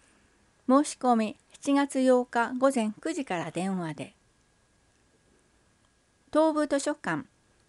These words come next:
ライブラリ市場内。電話、八一二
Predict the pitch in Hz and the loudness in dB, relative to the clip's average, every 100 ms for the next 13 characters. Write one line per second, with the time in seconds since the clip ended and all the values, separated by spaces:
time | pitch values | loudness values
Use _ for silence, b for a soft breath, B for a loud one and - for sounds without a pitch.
0 | _ _ - 262 311 277 226 196 202 - | _ _ 2 2 4 2 2 2 0 -2
1 | 214 247 254 208 151 - _ _ _ _ | 2 4 6 2 -4 -8 _ _ _ _
2 | _ - 247 247 233 202 240 - 240 226 | _ 2 4 6 4 0 -2 -2 0 0
3 | 302 330 - 196 180 160 | -2 -4 -2 -2 -2 -6